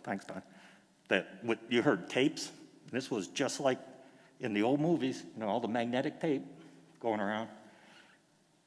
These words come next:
My first experiment was the first one that was run without using those tapes as backup data storage. We just relied on the, the primary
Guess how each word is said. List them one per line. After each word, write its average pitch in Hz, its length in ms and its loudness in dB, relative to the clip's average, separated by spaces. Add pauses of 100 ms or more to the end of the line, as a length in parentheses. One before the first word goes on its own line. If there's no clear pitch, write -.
(160)
My 135 320 2
first 160 420 2
experiment 135 640 2 (1200)
was 104 160 0
the 95 80 -6
first 143 380 -2
one 135 160 2
that 113 80 0
was 95 160 -2
run 110 340 4 (360)
without 107 360 6
using 123 320 -2
those 104 200 -2
tapes - 480 -6 (260)
as 92 160 -2
backup - 720 -2
data 90 220 -2
storage. 76 300 -14 (1080)
We 104 80 -6
just 101 260 -4 (120)
relied 107 340 8
on 101 240 4 (300)
the, 85 200 0 (640)
the 101 80 -10
primary 92 640 2